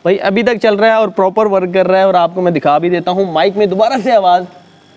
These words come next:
तो I hope कि आपको आवाज़ दोबारा से सुनाई देगी होगी। बिल्कुल बहुत अच्छे तरीके से work कर रहा है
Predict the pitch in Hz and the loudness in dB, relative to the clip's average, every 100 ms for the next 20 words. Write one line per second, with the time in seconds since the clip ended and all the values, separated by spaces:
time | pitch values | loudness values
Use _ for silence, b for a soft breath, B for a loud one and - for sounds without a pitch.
0 | _ _ _ - _ _ - _ _ _ | _ _ _ -20 _ _ -20 _ _ _
1 | _ _ _ _ _ _ _ _ _ _ | _ _ _ _ _ _ _ _ _ _
2 | _ _ _ _ _ _ _ _ _ _ | _ _ _ _ _ _ _ _ _ _
3 | _ _ _ _ _ - 214 - - 180 | _ _ _ _ _ -8 -6 -6 -6 -4
4 | 247 233 226 202 214 196 214 - 175 165 | -2 0 -2 0 0 0 -2 0 0 2
5 | 185 190 - - 147 160 160 180 175 196 | 0 -4 -16 -4 -2 0 0 -2 -2 -4
6 | - 180 170 160 151 185 214 202 180 196 | -2 -2 0 0 0 0 2 0 0 0
7 | 180 180 185 214 220 - 170 190 226 220 | -2 -4 -2 0 -2 -4 -2 0 0 0
8 | 226 196 208 214 226 202 202 202 196 202 | -2 -2 -2 -2 0 0 0 -2 0 0
9 | 202 | 0